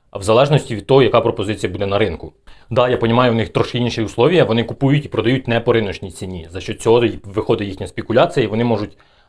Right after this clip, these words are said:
а, приносити прибиль. Але сам концепт того, що при торговлі на крипторинку не восприймати біткоін і долар як, а, гроші, а восприймати їх як ресурс,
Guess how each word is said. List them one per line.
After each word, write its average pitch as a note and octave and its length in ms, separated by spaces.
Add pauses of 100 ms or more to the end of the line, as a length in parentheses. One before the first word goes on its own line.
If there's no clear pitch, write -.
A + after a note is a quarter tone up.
а, F#2 320
приносити G#2+ 460
прибиль. D#2 340 (640)
Але A#2 140
сам D3 240
концепт D#3 500 (640)
того, C#3 180
що C3+ 120
при B2+ 220
торговлі C3 480
на A2+ 120
крипторинку B2+ 680 (280)
не A#2+ 100
восприймати C3 720 (420)
біткоін F3 580 (440)
і B2+ 80
долар C#3 460 (320)
як, A2 560
а, - 120 (340)
гроші, A#2+ 580 (1160)
а A2+ 100
восприймати B2 600
їх C#3+ 200
як - 160
ресурс, B2 560